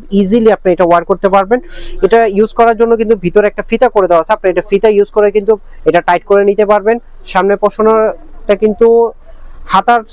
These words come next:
সাইডটা কিন্তু একটা ডিজাইন করে দেওয়া আছে, আপনারা দেখতে পাচ্ছেন এখানে টাই ডিজাইন করে দেওয়া আছে, এখানে কিন্তু একটা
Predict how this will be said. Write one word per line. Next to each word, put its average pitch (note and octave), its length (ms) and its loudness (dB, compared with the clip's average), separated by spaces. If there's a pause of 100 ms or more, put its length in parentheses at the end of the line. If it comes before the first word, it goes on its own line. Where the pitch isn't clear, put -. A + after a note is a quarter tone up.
সাইডটা G#3 340 -2
কিন্তু A3+ 200 0 (160)
একটা G3 180 -2 (960)
ডিজাইন G3 300 4
করে F#3+ 180 2
দেওয়া F3+ 140 4
আছে, F3 140 -2
আপনারা E3+ 220 0
দেখতে E3 200 -2
পাচ্ছেন F3+ 240 0 (140)
এখানে E3 180 0 (120)
টাই F3 200 0
ডিজাইন F#3 280 0
করে F#3+ 180 2
দেওয়া F#3 220 2
আছে, G#3+ 140 -2 (160)
এখানে F3 260 -4
কিন্তু F3+ 140 -2 (100)
একটা F3 120 -10